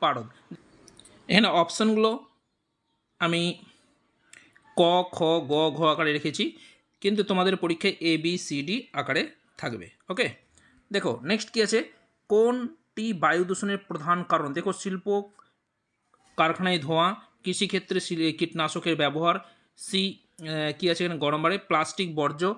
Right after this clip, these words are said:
আহ, ঘ হচ্ছে শব্দ। তো সঠিক উত্তরটা হচ্ছে গিয়ে শিল্প কারখানার ধোঁয়া, আহ, কারণ শিল্প কারখানায় যে ধোঁয়া সেটা বায়ু দূষণে, উম, দূষণের অন্যতম একটা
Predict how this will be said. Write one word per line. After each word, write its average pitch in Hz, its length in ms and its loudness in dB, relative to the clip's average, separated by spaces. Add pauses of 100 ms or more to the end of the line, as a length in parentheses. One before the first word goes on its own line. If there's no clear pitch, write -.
(240)
আহ, 160 140 -2
ঘ 143 80 -6
হচ্ছে 165 280 0
শব্দ। 135 440 -4 (240)
তো 170 100 -2
সঠিক 196 260 0
উত্তরটা 226 300 -2
হচ্ছে 220 220 -2
গিয়ে 214 100 -2
শিল্প 196 420 -2
কারখানার 175 500 0
ধোঁয়া, 147 280 -2
আহ, 156 800 -6 (920)
কারণ 202 240 2
শিল্প 202 500 0
কারখানায় 208 320 2
যে 202 60 4
ধোঁয়া 170 420 -2 (100)
সেটা 170 240 0
বায়ু 147 240 2
দূষণে, 185 380 -4
উম, 170 160 -4
দূষণের 151 420 -2
অন্যতম 160 380 -4
একটা 151 320 -2